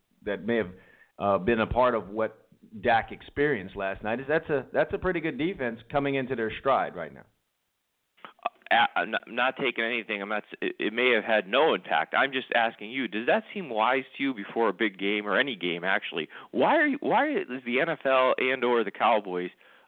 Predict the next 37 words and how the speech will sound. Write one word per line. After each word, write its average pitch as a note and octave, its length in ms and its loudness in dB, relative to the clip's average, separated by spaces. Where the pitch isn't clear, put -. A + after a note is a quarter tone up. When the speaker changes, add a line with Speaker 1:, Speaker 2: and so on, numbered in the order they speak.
Speaker 2:
allowing C#3 560 2
one C3 180 0
of B2 60 -6
the, A#2 100 2
any F3 140 2
player G2+ 320 4
to G2+ 80 -6
be G2 120 -8
filming C3 360 -4
videos G2+ 440 0
before A#2+ 220 2
he G#2+ 80 6
goes G#2+ 140 4
on G#2 100 0
the G2 140 -10
field? E2 260 0
Speaker 1:
'Cause F#3 140 -2
Speaker 2:
I E3 60 2
mean, D#3 100 4
did C#3 140 2
Speaker 1:
Cowboys, - 100 2
Speaker 2:
Carrie E3 220 4
Underwood D3+ 440 4
Speaker 1:
baby. - 60 -8
Speaker 2:
catch C3+ 220 -6
passes C3+ 420 -2
before A#2+ 320 -4
she - 80 -8
does A2+ 160 -2
a G2 60 -6
concert? A#2+ 460 -4
Speaker 1:
Dude, G#3+ 380 -6
'cause D#3+ 160 -4
Cowboys, E3 560 0
all B2 80 -4
right? E3 260 -4
Cowboys. C#3 540 -4